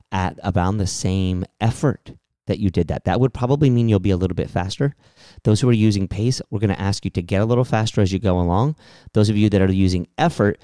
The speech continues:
um, you, you'll, because you won't be able to track that pace, you'll just be using it as how your body feels, and you might need to get your effort to come down a little bit as you go along, um, in order to,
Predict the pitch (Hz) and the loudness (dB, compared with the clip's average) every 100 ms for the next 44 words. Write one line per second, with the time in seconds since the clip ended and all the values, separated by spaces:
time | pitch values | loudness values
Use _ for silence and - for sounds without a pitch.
0 | - _ - 104 101 95 95 - 131 113 | -20 _ -2 2 4 2 0 -6 -2 2
1 | 113 - 113 110 107 98 - - 104 113 | 2 -2 -2 2 4 2 -4 -10 -2 0
2 | 101 104 101 98 90 - - 113 - 107 | 2 0 0 -2 -4 -6 -4 -4 -2 -4
3 | - - 113 151 98 - 104 110 95 98 | -4 -8 -4 -2 -2 0 0 0 -2 -2
4 | 98 95 92 98 90 - 90 - 92 92 | 0 2 2 0 -2 -2 -4 -4 -4 0
5 | 92 82 85 85 80 - 101 98 90 90 | 0 0 -2 -2 -4 -2 0 0 -2 0
6 | 92 - 90 - 85 - 110 110 - 95 | 0 -2 -4 -4 -6 -4 -4 -2 -2 -2
7 | 98 - - 101 95 87 104 95 87 82 | -4 -6 -6 -4 -2 0 0 0 0 0
8 | 82 85 82 76 80 82 87 92 85 82 | -2 -2 -2 -2 0 2 2 2 2 -2
9 | - - - - 92 80 80 - _ _ | -12 -20 -20 -8 -2 -2 -2 -6 _ _
10 | _ - 117 110 - 95 92 80 85 69 | _ -20 -20 -20 -6 0 0 0 -2 -4